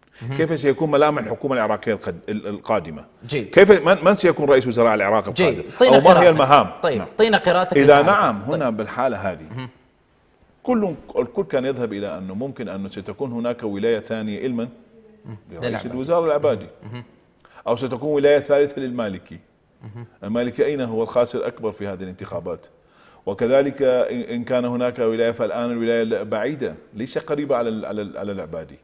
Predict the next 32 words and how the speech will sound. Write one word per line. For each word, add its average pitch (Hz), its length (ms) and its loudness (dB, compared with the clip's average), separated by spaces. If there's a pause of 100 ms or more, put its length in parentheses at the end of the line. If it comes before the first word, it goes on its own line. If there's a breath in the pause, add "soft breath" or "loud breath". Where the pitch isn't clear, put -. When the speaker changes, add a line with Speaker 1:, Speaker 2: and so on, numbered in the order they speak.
(100)
Speaker 1:
مهم. 123 220 -12
Speaker 2:
إلا 120 140 -2
بالتحالفات، 110 680 -6
لأن 104 120 -8
العبادي 104 360 -6
لا 110 160 -2
يشكل - 380 -4
الرقم 151 260 -4
الأول 113 360 -4 (160)
Speaker 1:
مهم. 120 340 -12
Speaker 2:
ولا 156 180 4
حتى 180 240 0
الرقم 151 200 -4
الثاني. 95 360 -8 (180)
Speaker 1:
مهم. 123 260 -12 (260 loud breath)
Speaker 2:
الآن 120 200 -2
هناك 127 280 -4
أمامه 143 420 0
من 131 160 -4
يتقدمه 123 600 -2
بكثير 147 520 -8
من 117 160 -8
المقاعد 120 520 -4
الانتخابية 113 500 -6
وبكثير 107 540 -10
من 113 160 -8
ال-، 104 140 -8 (300 soft breath)
الأصوات. 104 520 -6 (380)
Speaker 1:
طيب. 110 120 -8
Speaker 2:
كيف 151 200 -4
سيكون 117 340 -4
الأمر؟ 95 340 -8